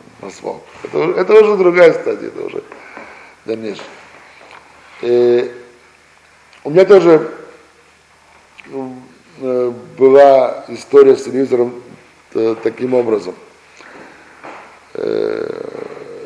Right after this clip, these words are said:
мой покойный отец скончался в Грузии в семьдесят втором году. Через два года я выехал в Израиль. <clears throat> Ещё через два года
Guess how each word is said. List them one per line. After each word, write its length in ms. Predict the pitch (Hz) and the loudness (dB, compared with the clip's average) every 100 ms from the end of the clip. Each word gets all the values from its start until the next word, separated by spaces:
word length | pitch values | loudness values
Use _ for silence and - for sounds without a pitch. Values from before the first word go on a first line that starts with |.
| - - - - | -20 -20 -20 -6
мой 140 | 143 139 | -2 0
покойный 420 | 139 139 131 127 | 2 2 4 2
отец 380 | 117 139 123 - | 2 0 0 -6
скончался 720 | - 110 113 123 113 110 113 - - _ _ _ _ - | -4 -4 2 0 2 -4 -4 -10 -20 _ _ _ _ -20
в 220 | - 104 104 | -18 -16 -4
Грузии 400 | 117 120 110 113 | -2 -2 -2 -4
в 60 | |
семьдесят 180 | 113 110 | -6 -4
втором 220 | 113 107 | -4 -2
году. 280 | 107 107 104 - _ _ _ _ _ _ _ - _ - - - - | -4 -6 -10 -14 _ _ _ _ _ _ _ -20 _ -20 -20 -20 -8
Через 200 | 117 110 | -2 2
два 100 | 135 | 4
года 220 | 135 123 | 4 4
я 100 | 117 | 4
выехал 300 | 120 - 110 | 4 2 -4
в 60 | |
Израиль. 360 | 107 110 110 117 - - - - - - - | -2 0 0 0 -8 -20 -20 -20 -20 -20 -4
<clears throat> 0 | |
Ещё 640 | - - - 190 175 165 | 0 2 2 0 2 4
через 180 | 160 147 | 4 4
два 120 | 151 | 6
года 280 | 156 151 | 8 8